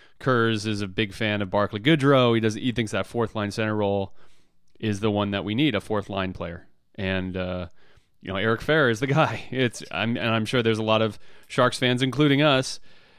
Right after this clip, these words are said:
asking themselves right now, "Why did they let Eric Fehr go?" Because he's playing.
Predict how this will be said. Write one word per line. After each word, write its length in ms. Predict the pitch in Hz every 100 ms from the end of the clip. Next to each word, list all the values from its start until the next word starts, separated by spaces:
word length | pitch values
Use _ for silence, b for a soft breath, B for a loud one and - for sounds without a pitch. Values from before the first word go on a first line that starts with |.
| b
asking 360 | 104 120 - 135
themselves 400 | 123 120 135 123
right 140 | 135
now, 160 | 147 135
"Why 260 | 98 104 117
did 120 | 123
they 80 | 131
let 200 | 131 127
Eric 220 | 131 131
Fehr 240 | - 143
go?" 300 | 139 170 - - b b
Because 360 | 139 147 135 120
he's 180 | 135 139
playing. 440 | 156 220 117